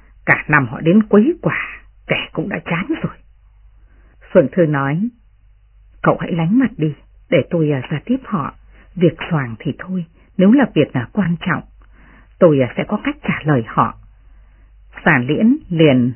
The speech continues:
lánh vào nhà trong. Phượng Thư sai người dẫn tên tiểu thái giám vào, mời hắn ngồi chơi uống nước, rồi hỏi có việc gì.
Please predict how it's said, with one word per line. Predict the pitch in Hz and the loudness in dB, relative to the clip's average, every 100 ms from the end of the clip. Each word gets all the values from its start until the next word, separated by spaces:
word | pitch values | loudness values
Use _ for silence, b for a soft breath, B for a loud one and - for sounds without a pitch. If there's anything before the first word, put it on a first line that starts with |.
| - | -4
lánh | 165 185 285 | -2 0 0
vào | 160 | 0
nhà | 123 151 110 - | 0 -2 -4 -6
trong. | 165 160 160 _ _ _ _ _ - - _ _ - | -4 -4 -6 _ _ _ _ _ -20 -20 _ _ -2
Phượng | 196 160 | 0 2
Thư | 185 170 165 156 | 4 6 4 2
sai | 233 220 | 2 4
người | 196 160 151 123 - | 6 6 6 4 2
dẫn | - 240 277 | 2 2 2
tên | 226 220 214 - - | 4 6 4 0 0
tiểu | 165 117 - | 4 4 2
thái | 170 196 175 | -2 0 0
giám | 165 247 | 0 2
vào, | 180 151 120 107 b b | 2 2 0 -2 b b
mời | 165 156 123 | 4 4 4
hắn | 160 196 | 2 2
ngồi | 254 165 110 - | 6 4 4 2
chơi | 180 | 2
uống | - 160 196 | 4 2 4
nước, | 233 285 - _ _ - | 2 2 -2 _ _ 2
rồi | 151 139 | 2 4
hỏi | 165 123 104 | 0 0 -2
có | - 202 | 0 2
việc | 214 - 156 | 2 2 0
gì. | 143 110 | 2 2